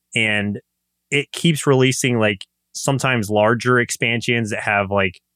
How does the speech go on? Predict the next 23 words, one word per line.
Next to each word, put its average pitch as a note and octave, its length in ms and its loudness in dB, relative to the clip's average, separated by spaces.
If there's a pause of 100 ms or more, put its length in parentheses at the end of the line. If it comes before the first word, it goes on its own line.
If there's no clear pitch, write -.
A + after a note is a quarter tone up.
(240)
a G#2+ 60 -14
five A#2+ 460 0
more A2+ 240 2
villains A2 360 0
in G#2+ 120 -2
them G#2 360 0 (340)
and G2+ 420 -2
two C3 260 2
extra G2+ 420 -2
characters B2+ 460 -2
you A#2+ 60 -2
can A#2+ 100 -4
play A#2 260 0
as. A2+ 260 0
And G#2+ 160 0
there's, G2 220 0
like, F#2+ 180 -2
the F2+ 300 -2
single D#3+ 400 2
character B2+ 460 0
releases. A2+ 600 -2
It's - 180 -8
like, F#2 320 -4